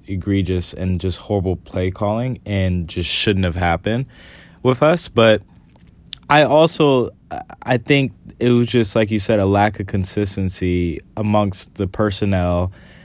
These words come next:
um, and also the injuries, like, at key games, like, if you look back, uh, and combine that with just the consistency of our coaches not adjusting, as you said, and that was a frustrating part. So,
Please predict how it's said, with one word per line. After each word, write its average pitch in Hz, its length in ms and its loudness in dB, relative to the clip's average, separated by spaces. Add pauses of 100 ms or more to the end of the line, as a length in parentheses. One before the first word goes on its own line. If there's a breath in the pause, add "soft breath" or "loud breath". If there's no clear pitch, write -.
(200 loud breath)
um, 101 720 2 (540)
and 104 440 2
also 98 680 0 (520 soft breath)
the 110 160 2
injuries, 104 840 2 (220)
like, 92 220 -2
at 92 160 -2
key 107 240 -2
games, 98 600 0 (160)
like, 92 260 -4
if 92 140 -4
you 95 100 0
look 92 200 0
back, 92 560 -2
uh, 92 460 2 (120)
and 104 340 0
combine 127 460 4
that 117 160 4
with 110 180 0
just 120 260 -2
the 104 100 -4
consistency 110 1000 0 (400 loud breath)
of 110 200 2
our 107 120 4
coaches 107 720 2
not 107 320 0
adjusting, 98 720 0
as 92 240 -2
you 98 80 0
said, 107 400 -2
and 98 160 -2
that 107 80 2
was 110 200 0
a 101 60 0
frustrating 101 560 -2
part. 87 360 -4
So, 95 300 -2